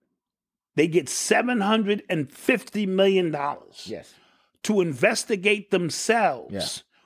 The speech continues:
Speaker 2: Yeah.
Speaker 1: on the dangers of them putting choke moves
Speaker 2: Yeah.
Speaker 1: on black people.
Speaker 2: Yeah.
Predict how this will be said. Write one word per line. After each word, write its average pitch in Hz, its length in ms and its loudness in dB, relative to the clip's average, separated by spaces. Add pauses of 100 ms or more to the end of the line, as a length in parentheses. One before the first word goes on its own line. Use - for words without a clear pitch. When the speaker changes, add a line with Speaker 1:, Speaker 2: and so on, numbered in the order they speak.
(120)
Speaker 2:
Yeah. 175 80 2
Speaker 1:
on 175 120 2
the 160 100 0
dangers 175 640 0
of 165 280 -2
them 214 260 2
putting 185 360 0
choke - 400 -2
moves 127 440 -8
Speaker 2:
Yeah. 104 160 -6 (320)
Speaker 1:
on 165 200 4
black 156 280 -2
people. - 300 -14
Speaker 2:
Yeah. 87 180 -12